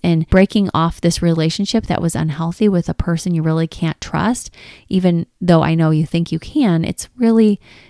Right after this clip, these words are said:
not a healthy, safe person who would have an affair with you. So as much as you may love them and feel for them, I want you to understand there is a blessing that comes in cutting it off too, in the sense that you're trying to live with people who you can trust, and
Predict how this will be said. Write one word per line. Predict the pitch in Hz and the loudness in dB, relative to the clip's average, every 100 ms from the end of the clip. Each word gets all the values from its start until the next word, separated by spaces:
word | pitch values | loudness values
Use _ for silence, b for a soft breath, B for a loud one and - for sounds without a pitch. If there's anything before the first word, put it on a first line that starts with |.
| - | -2
not | 185 180 180 185 | 0 2 2 0
a | |
healthy, | 175 165 165 175 165 | -2 -6 -2 0 -2
safe | - - 165 156 | -4 -2 -2 -2
person | - - 208 190 165 170 - | -2 0 0 0 0 -2 0
who | 180 | 0
would | 165 175 | 2 0
have | 175 160 | 0 -4
an | 156 | -4
affair | 147 - 87 | -4 -4 -2
with | 156 - | -2 -2
you. | - | -4
So | - 170 | -2 -2
as | 170 | 0
much | 175 - | 0 0
as | 170 | 0
you | 170 | 0
may | 165 151 | 0 -2
love | 156 165 175 175 | -2 0 -2 -2
them | 160 156 | -2 -2
and | 147 156 | -4 -4
feel | 190 180 165 B B B - | 0 2 2 B B B 0
for | 170 | 2
them, | 160 151 151 | 2 0 0
I | |
want | 156 156 - | 0 0 -4
you | |
to | - | -4
understand | 160 160 151 165 156 156 b b - | -2 -2 -4 -2 -2 -4 b b 0
there | 185 | 2
is | 208 233 | 4 2
a | 175 | 2
blessing | 156 156 - 165 | 0 0 -2 -2
that | 156 - | -4 -4
comes | 175 156 151 - | -4 -2 -4 -4
in | 156 151 b b b | -4 -4 b b b
cutting | - 185 165 | -2 0 2
it | 151 | 0
off | 143 147 | -2 -6
too, | - 185 156 | 0 4 4
in | 156 | 2
the | 156 | -2
sense | 151 156 147 | -2 -4 -4
that | - 156 - b b b b | -4 -6 -6 b b b b
you're | - 190 | 0 0
trying | - 190 190 | 2 0 2
to | 185 165 - | 2 0 0
live | 175 175 170 | 0 0 0
with | 160 156 - | -2 -2 -4
people | - 190 170 165 | -6 -2 0 0
who | 170 | 0
you | 160 160 | 0 0
can | - - | -2 -6
trust, | - - 104 - - - | -4 -4 -4 -6 -8 -4
and | 156 147 | -2 -2